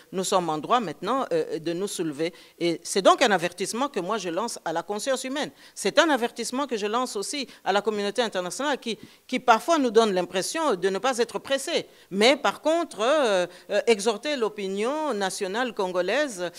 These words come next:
à dire et à redire à Kabila, oui, il doit respecter la Constitution.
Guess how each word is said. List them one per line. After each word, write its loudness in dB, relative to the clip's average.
à 2
dire -2
et 6
à 4
redire -4
à 0
Kabila, -4
oui, -6
il -10
doit 0
respecter -6
la 0
Constitution. -8